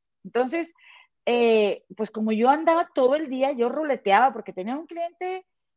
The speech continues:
desde en la colonia más rica hasta en la colonia más tranquila.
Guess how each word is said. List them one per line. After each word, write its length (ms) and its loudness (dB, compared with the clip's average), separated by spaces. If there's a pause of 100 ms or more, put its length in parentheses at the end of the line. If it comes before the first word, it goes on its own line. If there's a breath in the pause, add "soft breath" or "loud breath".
desde 640 4
en 120 -2
la 160 4
colonia 320 -2
más 200 -4
rica 600 -2
hasta 440 -2
en 80 -8
la 140 -8
colonia 300 -6
más 240 -6
tranquila. 640 -8